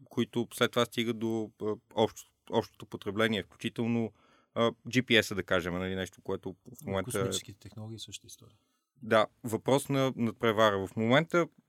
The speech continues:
Speaker 1: секторите, в които имаме надпревара, нали, не са толкова военната индустрия, колкото и да,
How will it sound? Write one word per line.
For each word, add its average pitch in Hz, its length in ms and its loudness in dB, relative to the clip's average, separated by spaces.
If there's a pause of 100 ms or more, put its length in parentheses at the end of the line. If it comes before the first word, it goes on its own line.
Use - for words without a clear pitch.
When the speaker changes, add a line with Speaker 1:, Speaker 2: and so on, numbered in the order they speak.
Speaker 1:
секторите, 151 480 -2
в 139 140 -2
които 139 220 -8
имаме 139 280 2
надпревара, 123 600 0
нали, 127 200 0
не 127 100 0
са 123 180 -6
толкова 120 640 -2
военната 113 460 0
индустрия, 101 680 -2 (100)
колкото 101 380 -8
и 101 80 -6
да, 95 240 -4